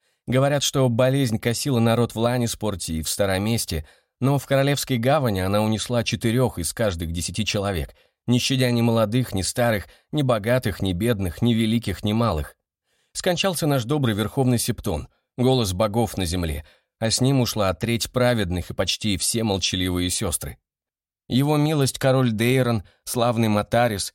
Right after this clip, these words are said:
храбрый Валар, Десница. Скорбный перечень. К концу мора половина города молилась неведомому.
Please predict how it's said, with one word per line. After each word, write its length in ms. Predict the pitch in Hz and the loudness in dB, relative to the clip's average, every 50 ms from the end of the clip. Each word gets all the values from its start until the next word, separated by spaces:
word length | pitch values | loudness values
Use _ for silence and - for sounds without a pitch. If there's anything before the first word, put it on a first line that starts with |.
| _ _ _ | _ _ _
храбрый 440 | - - 127 127 123 113 107 104 98 | -4 0 2 2 2 2 0 0 0
Валар, 520 | 95 98 113 120 120 110 101 90 76 - _ - | 2 2 2 2 2 2 0 -2 -4 -8 _ -6
Десница. 720 | 95 101 95 - - 117 117 117 - - 104 87 78 - _ _ _ _ _ _ _ _ _ | -4 -2 0 0 2 2 0 0 0 -2 -4 -4 -6 -8 _ _ _ _ _ _ _ _ _
Скорбный 460 | - - - 180 165 156 113 107 98 | -14 -8 -2 0 0 2 2 2 0
перечень. 540 | 87 - 95 87 82 78 - - 87 78 78 - _ _ _ _ _ _ _ _ _ | 0 0 -2 -2 0 -2 -2 -2 -2 -4 -4 -10 _ _ _ _ _ _ _ _ _
К 20 | |
концу 360 | - 143 147 139 - - 165 | -2 -2 -2 -2 -2 0 2
мора 320 | 151 147 160 185 165 123 101 | 2 4 4 4 2 2 2
половина 500 | - 117 113 120 123 131 135 131 127 127 | 0 0 2 2 4 4 4 4 4 2
города 380 | 123 143 147 135 117 101 107 | 2 2 2 2 2 2 2
молилась 480 | 104 110 113 123 127 127 123 117 - - | 2 4 4 4 4 2 2 2 2 2
неведомому. 680 | 127 123 123 127 139 120 104 90 82 80 80 78 78 | 2 4 4 4 2 2 2 0 2 0 0 -2 -4